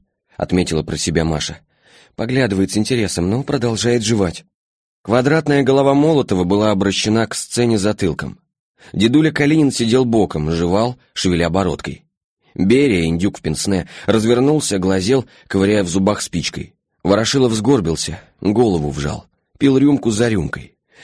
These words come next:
Маша знала, почему славный маршал такой пришибленный.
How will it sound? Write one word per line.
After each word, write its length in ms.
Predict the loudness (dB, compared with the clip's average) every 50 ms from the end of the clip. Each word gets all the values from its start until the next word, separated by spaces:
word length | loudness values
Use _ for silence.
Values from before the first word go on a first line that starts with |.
| -6 0
Маша 380 | 2 2 2 2 2 0 -2
знала, 380 | 0 0 2 2 2 2 2 0
почему 420 | 0 -2 -4 -2 0 2 2 2
славный 400 | 0 0 0 2 2 2 2 2
маршал 440 | 2 2 0 0 -2 -2 -4 -4 -4
такой 280 | -4 -4 -2 -2 -2 -2
пришибленный. 640 | 0 -2 -2 0 0 -2 0 -2 -4 -4 -6 -10